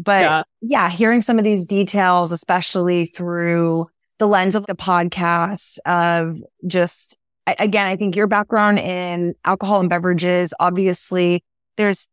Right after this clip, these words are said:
Speaker 1: some contention, I think, for the industry of big alcohol, big pharma, big tobacco. We
Speaker 2: Yeah.
Speaker 1: don't want those industries infringing on cannabis, but at the same time, obviously those are, you know,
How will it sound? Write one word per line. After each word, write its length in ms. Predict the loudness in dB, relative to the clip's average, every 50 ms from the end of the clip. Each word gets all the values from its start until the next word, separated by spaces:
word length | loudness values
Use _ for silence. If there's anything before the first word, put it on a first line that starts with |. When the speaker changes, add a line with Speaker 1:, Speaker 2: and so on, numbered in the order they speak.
| _ _ _
Speaker 1:
some 200 | -2 0 0 2
contention, 440 | 2 2 2 4 2 0 0 0 0
I 40 | 0
think, 160 | 0 0 0
for 80 | 0
the 140 | 0 2 2
industry 760 | 2 0 0 0 0 -2 -6 -6 -4 -2 0 2 2 2 2 0 0
of 260 | 0 0 0 -2 -4 -4 -2
big 220 | 0 0 2 4
alcohol, 560 | 4 4 4 4 2 2 2 2 2 2 2
big 240 | 2 0 0 -2 -2
pharma, 480 | 0 2 4 4 6 6 6 4 4 2
big 220 | 2 0 -2 -2
tobacco. 1000 | -2 -2 2 2 2 2 2 2 2 4 4 4 4 4 2 0 -2 -4 -8 -10 -12 _ -2
We 120 | 0 2
Speaker 2:
Yeah. 60 | 2
Speaker 1:
don't 240 | 4 2 2 0 0
want 300 | 0 2 2 2 2 2
those 200 | 2 2 2 2
industries 540 | 2 2 2 2 0 -2 -2 0 0 0 0
infringing 880 | -2 -6 -6 -8 -4 0 2 4 6 6 6 6 4 4 2 0 0
on 240 | -2 -4 -4 -4 -6
cannabis, 420 | -6 -4 -4 -2 -2 -2 -4 -4
but 140 | -4 -4 -4
at 60 | -4
the 100 | -4 -4
same 320 | -4 -2 -2 -2 0 -2 -4
time, 560 | -4 -2 -2 0 0 0 0 0 0 -2 -2 0
obviously 640 | 0 0 2 2 2 0 0 -2 -4 -2 -2 0 0
those 240 | 2 2 2 2 2
are, 300 | 2 2 2 0 0 -2 -6 _ _ _ _
you 100 | -4 -2
know, 140 | -2 -2 -4